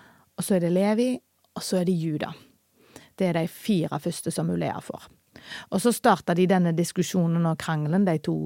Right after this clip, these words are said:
søstrene da. Eh, for nå blir jo Rakel ganske desperate for at du Lea har fått fire barn og hun ikke har fått noen. Så det Rakel gjør da, at hun tar, eh,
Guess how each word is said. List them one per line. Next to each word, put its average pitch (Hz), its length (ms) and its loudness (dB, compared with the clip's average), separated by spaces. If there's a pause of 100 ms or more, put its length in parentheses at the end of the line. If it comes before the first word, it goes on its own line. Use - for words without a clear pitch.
(180)
søstrene 160 460 -2
da. 247 80 2 (300)
Eh, 175 220 2
for 175 120 0
nå 170 100 2
blir 151 200 -2
jo 160 280 2
Rakel 165 380 -2
ganske 165 280 0
desperate 165 720 0
for 170 140 2
at - 100 -8
du 165 120 2
Lea 156 240 0
har 147 80 -4
fått - 200 -8
fire 156 280 -4
barn 160 200 -2
og 165 60 0
hun - 120 0
ikke - 140 -6
har 160 60 -8
fått 147 160 -6
noen. 185 240 -2 (460)
Så 196 140 2
det 208 140 6
Rakel 165 440 -2
gjør 160 180 -2
da, 240 120 2
at 220 80 -2
hun 196 80 -2
tar, 185 320 0 (100)
eh, 180 360 2